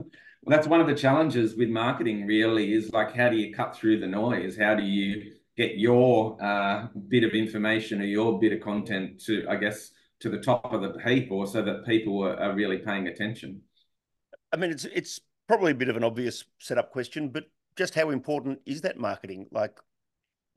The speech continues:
Speaker 2: what examples would you give to people of businesses and, and other ventures which have really seen a change because they got their marketing right? Or is it, you know, if you've got the right product,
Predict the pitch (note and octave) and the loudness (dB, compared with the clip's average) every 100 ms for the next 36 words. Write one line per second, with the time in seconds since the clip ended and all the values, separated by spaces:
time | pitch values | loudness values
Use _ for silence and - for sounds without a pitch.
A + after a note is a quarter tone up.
0 | C3 _ _ _ - D#3+ D#3 B2 C#3 D3 | -20 _ _ _ -6 -2 -2 0 -2 -2
1 | C#3 G#2+ A2+ A#2 B2 A#2+ - B2 A2+ A2+ | -6 -10 -12 -10 -10 -10 -8 -4 -4 -2
2 | A2+ G#2 _ _ _ _ _ _ _ _ | -2 -4 _ _ _ _ _ _ _ _
3 | _ _ C#3 C3+ C3+ - B2 A#2 A2 G#2+ | _ _ -6 -2 -4 2 0 2 -2 -4
4 | G#2+ - A#2+ A2+ A2 A#2+ A#2+ F#2 A2+ - | -6 -2 -2 0 -4 -6 -8 -12 -16 -14
5 | A2 G2+ A#2 B2+ A#2+ A2 G#2+ - _ _ | -14 -6 0 0 0 -4 -8 -16 _ _
6 | - C3+ A#2+ - A#2+ C3 G#2 - - A#2+ | -4 -2 -2 -2 -2 -2 -6 -14 -10 -8
7 | G#2+ A2 G#2+ - G#2 A2 G#2+ G#2+ G2+ G2+ | -6 -6 -6 -8 -8 -8 -8 -8 -10 -10
8 | G#2 _ - A2 B2 - _ _ - C3+ | -14 _ -6 -4 -4 -6 _ _ -4 -2
9 | C#3 A#2+ - _ A#2+ A2 G#2 C3+ C3 C3+ | -2 -4 -10 _ -6 -4 -4 -6 -4 -4
10 | A2+ A2 - A#2 G#2+ - | -2 -2 -2 -4 -4 -4